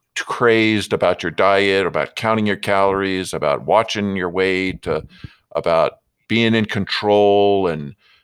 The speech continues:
um, you know, all those crazy things which just make you miserable. So even though maybe you actually look like the way you look, you're miserable about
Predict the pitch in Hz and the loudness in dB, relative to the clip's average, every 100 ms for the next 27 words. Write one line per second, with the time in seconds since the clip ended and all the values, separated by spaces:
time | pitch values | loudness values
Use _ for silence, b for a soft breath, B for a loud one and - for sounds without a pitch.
0 | _ - 71 71 69 69 _ _ 80 71 | _ -12 -6 -6 -6 -12 _ _ -10 -4
1 | 73 107 117 123 - - 185 190 151 208 | 0 0 0 -2 -4 -4 -2 -2 -2 -2
2 | 226 120 87 92 92 - 110 - 90 95 | -2 -2 -4 -4 -6 -8 -10 -8 -4 -4
3 | 101 - 107 107 107 - _ - 92 151 | -4 -6 -8 -6 -8 -14 _ -8 -2 0
4 | 190 98 80 76 95 - b b b _ | 0 -2 0 0 -2 -6 b b b _
5 | - 98 101 131 127 117 117 117 110 113 | -2 2 2 2 0 2 2 2 0 -4
6 | 117 98 98 98 92 87 95 110 85 82 | -4 -4 -2 -2 -4 -4 -4 -2 -2 2
7 | 135 - - _ 78 127 - 107 113 110 | 0 0 -10 _ 0 0 0 -2 0 0
8 | 143 208 - - _ _ 95 104 165 196 | 0 -2 -4 -12 _ _ -4 2 4 4
9 | 101 80 73 - b b b b 82 87 | 2 0 -2 -6 b b b b -2 2
10 | 85 87 | 4 2